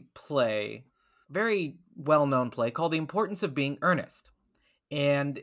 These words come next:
there is a big crux of it where a character has a friend, a, an imaginary friend that he uses when he wants to get out of things, called Bunbury.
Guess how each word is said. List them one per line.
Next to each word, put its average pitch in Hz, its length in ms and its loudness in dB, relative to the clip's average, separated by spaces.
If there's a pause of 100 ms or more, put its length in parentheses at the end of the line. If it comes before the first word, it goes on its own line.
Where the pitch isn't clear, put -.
(140)
there 156 180 -4
is 139 140 -2
a 135 60 0
big 165 360 -6
crux - 400 -2
of 120 160 0
it 107 220 -2 (380)
where 120 540 -4
a 127 120 -6
character 156 760 -4
has 135 440 -4
a 123 320 -8 (120)
friend, 156 520 2
a, 139 60 0 (140)
an 127 80 -4
imaginary 185 540 -2
friend 147 420 0
that 123 120 -10
he 147 120 -14
uses 127 360 -4
when 131 120 -4
he 123 80 -4
wants 123 220 -2
to 135 80 -4
get 117 120 -2
out 147 160 2
of 131 100 -6
things, 110 340 -8 (360)
called 160 540 2 (760)
Bunbury. 131 680 4